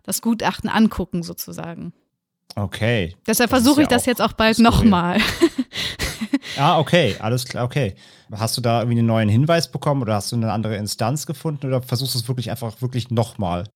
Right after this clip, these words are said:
Speaker 1: Ja, ich werd einfach noch mal diesen Verlauf zusammenfassen und noch mal sagen, dass ich einfach einen anderen Gutachter möchte als diesen Gutachter, der sich immer da so reinschaltet,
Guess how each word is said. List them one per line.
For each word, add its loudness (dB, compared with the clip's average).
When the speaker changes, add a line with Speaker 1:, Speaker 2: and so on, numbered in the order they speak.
Speaker 1:
Ja, 4
ich -4
werd 0
einfach 0
noch -2
mal 0
diesen -2
Verlauf -2
zusammenfassen -2
und -2
noch 0
mal 4
sagen, 2
dass -2
ich -6
einfach 0
einen -8
anderen 4
Gutachter 0
möchte -2
als -10
diesen 4
Gutachter, -2
der 0
sich -8
immer 0
da -2
so -2
reinschaltet, -2